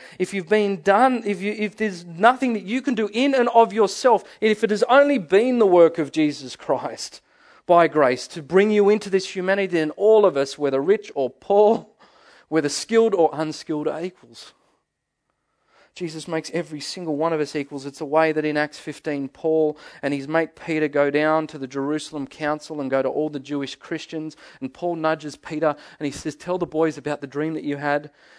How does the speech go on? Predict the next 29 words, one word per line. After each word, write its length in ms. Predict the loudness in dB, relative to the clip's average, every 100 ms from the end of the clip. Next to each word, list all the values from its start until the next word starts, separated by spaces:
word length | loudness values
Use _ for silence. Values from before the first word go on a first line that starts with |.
| _ -16
And 100 | -10
Peter, 360 | -4 0 2
the 100 | 0
Jew 320 | -4 -2 0
of, 320 | -2 -4 -10 -8
of 200 | -8 -4
Jews, 400 | -2 -2 -2 -6
says, 340 | -6 -4 -4
"You 60 | -2
know 100 | 2
what, 100 | 2
I 40 |
had 200 | 2 -2
this 140 | -4
dream 360 | -6 -2 -2 -2
that 140 | -4 -4
said 200 | -6 -4
we 160 | -4
can 240 | -4 -8 -4
eat 140 | -4
ham 240 | -4 -6 -6
sandwiches 520 | -6 -6 -6 -10 -12
for 140 | -8
the 80 | -4
rest 240 | -4 -4 -4
of 100 | -2
our 140 | 0
lives, 260 | 0 -2 -4
boys. 400 | -4 -4 -6